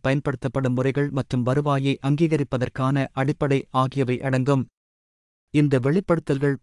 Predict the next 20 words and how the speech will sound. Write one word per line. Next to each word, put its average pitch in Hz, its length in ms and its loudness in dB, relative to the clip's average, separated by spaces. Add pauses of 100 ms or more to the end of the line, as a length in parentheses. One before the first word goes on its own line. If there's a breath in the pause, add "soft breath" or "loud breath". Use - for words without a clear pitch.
பங்குதாரர்களுக்கு 135 720 0 (140)
உங்கள் 139 300 2 (100)
காப்பீட்டு 147 520 0 (120)
நிறுவனத்தின் 147 600 0
நிதிநிலை 143 400 0
மற்றும் 127 320 -2
செயல்திறனை 131 540 -2
புரிந்து 139 260 0
கொள்ள 127 260 0
உதவுகின்றன. 123 540 -2 (840)
வகுப்பு 139 520 -2
முன்னேறிச் 147 440 0
செல்ல, 123 360 -2 (380)
இன்சூரன்ஸ் 175 540 2
ஒப்பந்தங்களின் 135 640 0
நுணுக்கங்களால் 139 680 0 (220)
ரவி 143 240 2
மேலும் 135 340 2
மேலும் 135 340 2
ஈர்க்கப்பட்டார். 135 680 0